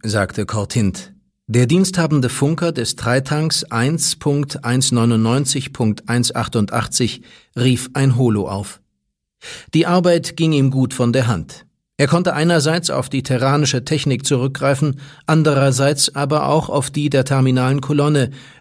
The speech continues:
die er einwandfrei im Griff hatte. Roy Danton beugte sich vor. Die Bewegung schmerzte.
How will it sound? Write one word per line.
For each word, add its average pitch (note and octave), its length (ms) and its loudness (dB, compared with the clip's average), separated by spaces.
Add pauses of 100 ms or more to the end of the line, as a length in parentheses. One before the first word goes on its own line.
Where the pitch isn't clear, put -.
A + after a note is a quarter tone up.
(160)
die B2 220 2
er A#2 200 0
einwandfrei A2 680 0
im A2 180 -2
Griff C3 260 -6
hatte. - 260 -10 (760)
Roy C#3 300 4
Danton D3 640 0
beugte C3+ 400 0
sich B2 260 -6
vor. G#2+ 420 -6 (760)
Die G#2+ 80 -4
Bewegung A#2+ 500 2
schmerzte. G#2+ 580 -2